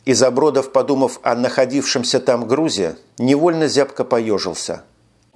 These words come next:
"Ох, и намнут мне ребята шею", подумал он.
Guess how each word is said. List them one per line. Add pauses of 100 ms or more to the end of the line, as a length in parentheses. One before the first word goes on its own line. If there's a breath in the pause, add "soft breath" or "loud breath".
(100)
"Ох,
и
намнут
мне
ребята
шею", (460)
подумал
он.